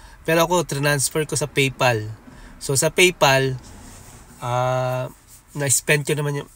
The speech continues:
pumasok yung five dollars, tapos ginamit ko sa AliExpress. Kung gusto nyo malaman yung AliExpress, yun ay isang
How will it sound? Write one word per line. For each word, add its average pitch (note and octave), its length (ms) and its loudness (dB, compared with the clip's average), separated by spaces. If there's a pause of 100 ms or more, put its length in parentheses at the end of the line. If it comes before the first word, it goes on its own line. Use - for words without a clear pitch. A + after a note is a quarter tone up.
(140)
pumasok D3 420 0
yung D3 120 -2
five C#3 260 0
dollars, C3+ 560 0
tapos C3 320 -4
ginamit B2+ 420 -2
ko C3+ 140 -6
sa C3 260 -4
AliExpress. C3 1040 -6 (2000)
Kung C#3+ 120 -6
gusto D#3 160 -4
nyo D#3 100 -2
malaman D3+ 480 -2
yung D3+ 60 -6
AliExpress, D3 800 -2
yun D3 260 0
ay D3 400 -2
isang C#3 400 -4